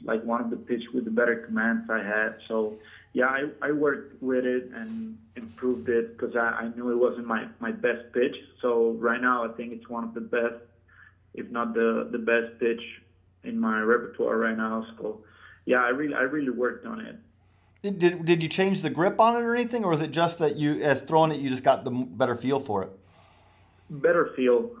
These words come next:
Speaker 1: I, I've been throwing this changeup since I was in college, the same one. Um, I just, I just, I don't know, something clicked in my delivery with the changeup, the way, the way my arm went, uh,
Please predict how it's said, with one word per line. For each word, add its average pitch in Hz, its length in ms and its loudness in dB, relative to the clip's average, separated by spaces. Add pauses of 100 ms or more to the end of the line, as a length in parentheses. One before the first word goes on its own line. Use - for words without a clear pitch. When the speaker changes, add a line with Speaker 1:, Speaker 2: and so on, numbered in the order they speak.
Speaker 1:
I, 120 300 0
I've 117 100 -10
been 127 140 -10
throwing 123 260 -6
this 117 120 -10 (140)
changeup 117 380 -6
since 120 260 -10
I 120 60 2
was 113 160 0
in 113 120 -8
college, 117 360 0
the - 340 -14
same 113 200 -10
one. 104 180 -18 (920)
Um, 110 580 -4 (140)
I 127 100 0
just, 123 180 -4 (160)
I 123 120 2
just, 120 200 -4 (720)
I 127 80 0
don't 120 160 -4
know, 110 340 -10
something 113 360 -8
clicked 127 240 2
in 123 60 -4
my 123 160 0
delivery 120 460 2
with 120 120 2
the 120 80 0
changeup, 117 580 -2
the 113 100 -2
way, 113 520 2 (100)
the 113 100 -4
way 113 500 2 (100)
my 110 200 -6
arm 113 460 0
went, 113 360 -6 (1160)
uh, - 100 -14